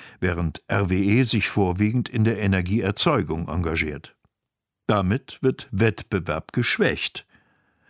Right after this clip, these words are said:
Zwar haben Bundeskartellamt und die Wettbewerbshüter auf E-U-Ebene dem Deal zugestimmt. Allerdings klagen einige Stadtwerke dagegen,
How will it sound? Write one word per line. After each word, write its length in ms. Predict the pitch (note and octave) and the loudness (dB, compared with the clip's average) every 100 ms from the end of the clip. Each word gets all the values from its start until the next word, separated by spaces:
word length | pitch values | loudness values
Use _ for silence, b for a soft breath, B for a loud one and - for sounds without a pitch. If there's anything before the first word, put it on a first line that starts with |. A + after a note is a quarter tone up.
| B B - | B B -2
Zwar 220 | B2+ G2+ | 2 2
haben 220 | A2+ B2+ | 2 2
Bundeskartellamt 920 | D3 D3+ G#2+ G2+ G2+ A#2 D#3 G2+ G2+ | 4 4 2 0 2 2 2 0 0
und 160 | G2 F#2 | 0 0
die 100 | F2+ | 0
Wettbewerbshüter 960 | G#2 - F#2 F#2 - - A#2+ A#2 G2+ | 0 0 0 0 0 2 2 2 0
auf 180 | F2 - | -2 -6
E-U-Ebene 920 | - G2+ - D3 - F2 E2+ F2+ G#2 G#2+ | -4 -4 0 -2 0 -2 0 2 2 2
dem 280 | F2+ E2 D2+ | 2 0 2
Deal 380 | F#2+ F#2 F#2 - b | 2 4 2 -2 b
zugestimmt. 840 | - F3+ - - - C#2+ - - _ _ _ _ - B B B | 0 0 0 -4 -6 -8 -10 -16 _ _ _ _ -18 B B B
Allerdings 500 | G2 G2+ B2 D#3+ - | 2 4 4 2 0
klagen 520 | - C3 F2 D#2+ D2+ | 2 2 2 0 -2
einige 340 | - E2+ D#2+ D2+ | -2 -2 -2 -2
Stadtwerke 540 | - D2+ - D2+ F2 | -2 -2 -2 -2 -2
dagegen, 380 | E2 E2 E2+ | 0 0 0